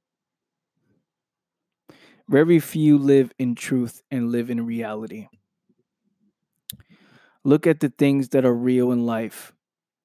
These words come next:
Natural food, diamonds, gold, et cetera. So the question is, if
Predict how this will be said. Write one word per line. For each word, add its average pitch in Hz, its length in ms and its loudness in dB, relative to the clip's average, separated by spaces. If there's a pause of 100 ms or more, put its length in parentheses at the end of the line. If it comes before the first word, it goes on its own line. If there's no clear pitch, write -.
(300)
Natural 123 500 -6
food, 156 640 4 (180)
diamonds, 135 600 -2
gold, 135 460 2 (100)
et 123 120 -12
cetera. 120 500 -10 (1120)
So - 180 -4
the 127 80 0
question 160 500 0
is, 135 380 0
if 123 100 -10